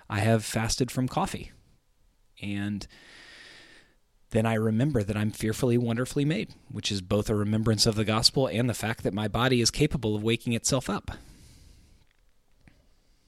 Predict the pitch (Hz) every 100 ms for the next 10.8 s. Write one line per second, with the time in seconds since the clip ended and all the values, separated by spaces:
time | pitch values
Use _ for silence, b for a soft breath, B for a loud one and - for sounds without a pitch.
0 | _ _ _ - - - 127 - - -
1 | - - 120 - - 95 98 104 113 135
2 | - - - - 104 107 - 104 110 113
3 | 113 113 - B B 135 120 117 120 120
4 | 117 117 110 110 107 104 107 101 104 101
5 | - 95 110 110 113 - 107 - 95 -
6 | - - 104 113 110 - B B B B
7 | 104 98 98 92 98 92 95 92 - 104
8 | 107 107 101 85 90 98 92 107 104 92
9 | 92 - - - - - 92 85 98 -
10 | 90 - 92 92 - 95 98